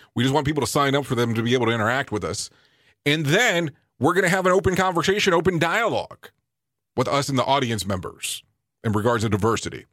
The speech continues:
So that will take place there. No, it is not a Zoom call, just in case. So we'll do some audience participation and interaction there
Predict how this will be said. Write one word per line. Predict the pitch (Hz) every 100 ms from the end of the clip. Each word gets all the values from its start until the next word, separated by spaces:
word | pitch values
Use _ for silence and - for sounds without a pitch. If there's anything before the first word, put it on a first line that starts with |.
| _ _ _
So | -
that | 143 196
will | 196
take | - 196 -
place | 170 170 -
there. | 135 117 95 - _ _ _ _ _ _ _ _ _ _ 120
No, | 135 156
it | 131
is | 113
not | 131 151
a | 123
Zoom | 113 151 143
call, | 98 87 71 120 107
just | 107 107 90
in | 87
case. | 127 87 - - - - _ _ _ _ _ _ _ _
So | - 123
we'll | 123
do | 123 165
some | 156 139 -
audience | 143 160 147
participation | 143 131 143 - 147 - 139
and | 139 123
interaction | 127 135 147 - 139 151 - 117 95 87
there | 82 92